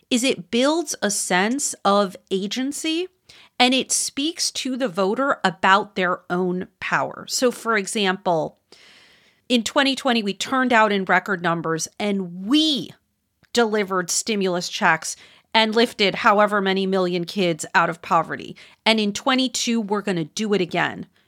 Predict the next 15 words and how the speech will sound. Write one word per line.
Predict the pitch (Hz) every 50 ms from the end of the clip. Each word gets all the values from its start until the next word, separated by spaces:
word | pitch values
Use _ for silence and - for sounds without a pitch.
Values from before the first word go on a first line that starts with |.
| _ -
You | 202 160 185 202 254 294 320 339 330 -
are | - 226 240
the | 226 208 190
vital | 165 196 185 185 208 196
voters | 180 165 175 170 180 190 240 262 294 294 - -
that | - - 214
are | 185 190
going | 185 - 196 196 190 196 196
to | - 208
deliver | 175 - - 196 190 175 180 214 226 226 226 185 156
for | 135 - - - 175 175 170
this | 160 170 156 151 -
country, | - - 147 139 - - - - - - - - - -
rather | - 226 214 233 262 269 262 262 269 269 269 254 226 202
than | - 202 196 190 185 180 180 175 175